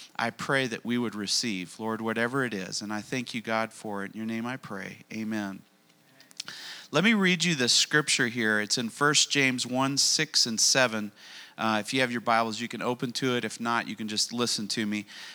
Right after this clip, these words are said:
Uh, it, it says, "But let him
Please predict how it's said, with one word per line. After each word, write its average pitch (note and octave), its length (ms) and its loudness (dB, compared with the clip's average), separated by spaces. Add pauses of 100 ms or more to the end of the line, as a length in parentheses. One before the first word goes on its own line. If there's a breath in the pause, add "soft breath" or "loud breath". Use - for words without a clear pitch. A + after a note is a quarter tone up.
Uh, A2+ 340 6
it, - 180 -8
it C3 160 -2
says, C3+ 460 8 (260 loud breath)
"But C3+ 160 4
let D#3+ 420 4
him D3+ 460 2